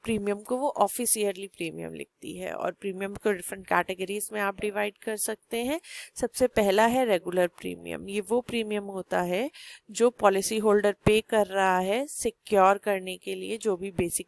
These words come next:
बेनिफिट्स under the policy मिल रहे हैं। Then एक्स्ट्रा प्रीमियम्स, ये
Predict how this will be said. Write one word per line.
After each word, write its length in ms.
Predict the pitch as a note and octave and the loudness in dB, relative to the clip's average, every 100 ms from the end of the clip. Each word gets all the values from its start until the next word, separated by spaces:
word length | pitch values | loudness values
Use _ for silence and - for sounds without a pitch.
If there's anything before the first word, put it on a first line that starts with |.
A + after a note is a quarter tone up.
| - | 0
बेनिफिट्स 500 | F3 F3 F3+ - F#3+ | 0 -4 -6 -4 -4
under 340 | E3+ E3 D#3+ | -4 -6 -6
the 60 | F3+ | -4
policy 420 | - - E3 C4 C#4 | -2 -2 -2 -4 -4
मिल 260 | A#3 E3+ | -2 -2
रहे 300 | D3 D#3+ D3+ | -2 -8 -10
हैं। 280 | - D#3+ E3 - - - _ G#3 | -14 -18 -20 -20 -20 -20 _ 0
Then 320 | A#3 B3 - | 2 2 -2
एक्स्ट्रा 460 | F3+ - - A#3 A#3 | -6 0 2 4 2
प्रीमियम्स, 680 | - A3+ G#3+ A3+ B3+ - - | 2 -2 -2 -4 -4 -10 -6
ये 140 | G3+ | -6